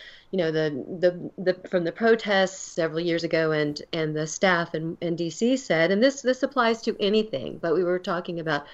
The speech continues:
some of the youth in America, Egyptian Americans that had been shot or killed or, you know, fortunately gotten home, but still walking around with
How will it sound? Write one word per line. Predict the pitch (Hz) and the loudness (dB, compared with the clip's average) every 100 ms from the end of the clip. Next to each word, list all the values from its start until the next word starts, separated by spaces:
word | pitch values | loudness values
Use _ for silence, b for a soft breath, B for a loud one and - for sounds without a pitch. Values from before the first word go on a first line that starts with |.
| B - | B -6
some | - 180 | 0 2
of | 170 | 0
the | |
youth | 160 160 170 | -2 -2 -2
in | 175 | -2
America, | 165 165 156 165 - | 0 0 0 -2 -4
Egyptian | 165 180 - | 0 0 0
Americans | 160 156 151 156 156 156 - | -2 0 0 -2 -2 -4 -4
that | 151 | -4
had | 151 | -4
been | 139 | -4
shot | - 226 214 208 | 0 4 6 6
or | 196 | 4
killed | 185 196 190 185 | 2 2 2 2
or, | 160 160 B B B B | 0 -2 B B B B
you | - | -2
know, | 170 160 | 0 0
fortunately | - 190 185 190 170 165 | 0 2 2 2 0 2
gotten | 156 175 | 0 0
home, | 185 196 190 | 0 2 2
but | - | 0
still | - - 175 | -2 0 2
walking | 170 160 160 | 2 0 -2
around | 151 143 143 | -4 -4 -6
with | 156 | -10